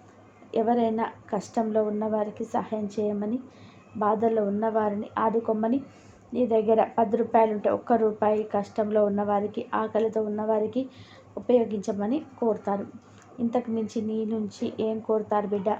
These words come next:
ఆ లక్ష్మీనారాయణులు ఖచ్చితంగా ఆ దేవతలు సాక్షాత్తు దేవదేవతలైన లక్ష్మీనారాయణుల కృపకి నువ్వు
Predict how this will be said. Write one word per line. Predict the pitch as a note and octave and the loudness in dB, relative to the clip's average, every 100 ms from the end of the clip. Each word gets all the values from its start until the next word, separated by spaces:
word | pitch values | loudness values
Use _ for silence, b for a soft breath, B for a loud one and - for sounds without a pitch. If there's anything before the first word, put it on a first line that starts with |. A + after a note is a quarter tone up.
| - | -2
ఆ | A3+ | 0
లక్ష్మీనారాయణులు | G#3+ G3+ - A3+ A3 G#3+ G#3+ A3 G#3+ G3+ C#4+ E4 B B B B G#3+ | 0 -2 -4 -4 -2 -2 0 0 0 2 2 2 B B B B -6
ఖచ్చితంగా | G#3 C4 A#3 G#3+ G#3 G#3+ B B B - | -4 -2 -2 -2 -2 -4 B B B -2
ఆ | A3 | 0
దేవతలు | G#3+ A3 A3+ A3+ G#3+ C4+ D#4 - - | 2 4 2 2 4 6 4 0 -4
సాక్షాత్తు | A3 G#3+ - A#3 A3+ - A#3+ B B B - | -2 -2 -2 -2 0 -2 -4 B B B -4
దేవదేవతలైన | G#3+ G#3 A3 A3 G#3+ G#3+ A3 G#3+ G#3 | 2 4 4 4 2 0 0 0 0
లక్ష్మీనారాయణుల | G#3 G3+ - A3 A3 G#3+ G3 G3+ G#3+ A3 G#3+ | -2 -4 -4 -4 -2 -2 -2 0 0 0 -2
కృపకి | G#3 A3 G#3+ B3 B3 | 0 0 0 -2 0
నువ్వు | A3+ G#3 G#3+ | -2 0 -2